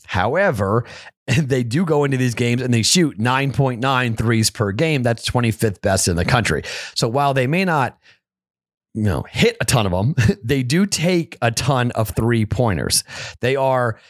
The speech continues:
a, uh, they're top twenty-five in effective field goal percentage, which is a really big key to me. But Memphis defensively is pretty good here. Forty-three percent,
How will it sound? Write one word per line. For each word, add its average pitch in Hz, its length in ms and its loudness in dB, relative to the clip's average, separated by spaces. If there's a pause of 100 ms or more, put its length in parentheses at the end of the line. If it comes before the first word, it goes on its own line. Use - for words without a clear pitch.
(180)
a, 107 460 0
uh, 92 160 0
they're 90 160 2
top 147 280 2
twenty-five 143 720 0
in 123 120 -4
effective 110 440 -2
field 139 220 -2
goal 160 140 0
percentage, 180 400 0
which 120 160 2
is 82 80 0
a 80 80 0
really 120 260 0
big 120 240 0
key 123 220 0
to 107 80 0
me. 127 160 2
But 127 160 -2
Memphis 180 360 0
defensively 180 440 -2
is 135 80 -2
pretty 139 180 0
good 131 140 4
here. 95 160 0
Forty-three 135 460 0
percent, 127 440 0